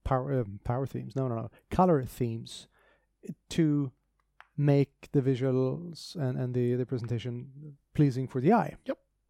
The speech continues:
Speaker 1: And, um, every time we screw this up,
Speaker 2: <laughs>
Speaker 1: Jessica tends to kick us in the butt.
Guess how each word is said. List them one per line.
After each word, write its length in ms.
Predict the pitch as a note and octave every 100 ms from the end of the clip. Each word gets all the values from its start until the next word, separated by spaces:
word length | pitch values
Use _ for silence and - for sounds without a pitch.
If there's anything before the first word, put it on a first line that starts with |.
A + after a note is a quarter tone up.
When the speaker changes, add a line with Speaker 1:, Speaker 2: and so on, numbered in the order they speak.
| _ _ _ _ _ _
Speaker 1:
And, 300 | C3 B2 B2
um, 460 | B2 B2 B2+ D3 D3 D#3+
every 260 | D3 C#3
time 320 | - C#3 B2+
we 160 | A#2 A#2+
screw 380 | - - C3+ C3
this 200 | B2 A#2
up, 220 | G3+ - -
Speaker 2:
<laughs> 120 | F3
Speaker 1:
Jessica 720 | D#3 D3+ C#3+ - C3+ C3 C3+ B2 -
tends 300 | C3 A#2+ -
to 500 | - A#2+ A#2 C3+ C3+ C3 -
kick 200 | - B2+
us 320 | B2+ - - C#3+
in 280 | B2+ A2+ A2
the 80 |
butt. 440 | A2 - - _